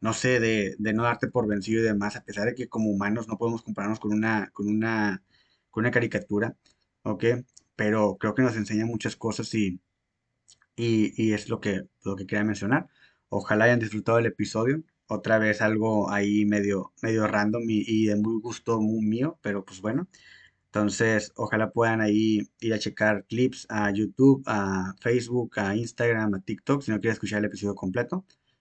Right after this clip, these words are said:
que no sé cómo llegarías ahí si no escuchas el episodio completo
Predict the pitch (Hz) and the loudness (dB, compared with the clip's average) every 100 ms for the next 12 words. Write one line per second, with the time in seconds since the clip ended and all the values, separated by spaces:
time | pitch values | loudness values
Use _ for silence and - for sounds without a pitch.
0 | _ 104 104 110 120 113 110 104 107 - | _ -4 -2 -2 -2 0 2 2 0 0
1 | 107 101 107 101 104 104 104 104 104 101 | 0 0 0 0 2 2 0 -2 -8 -6
2 | 104 - 104 104 104 104 113 | -6 -4 -4 -4 -4 -4 -4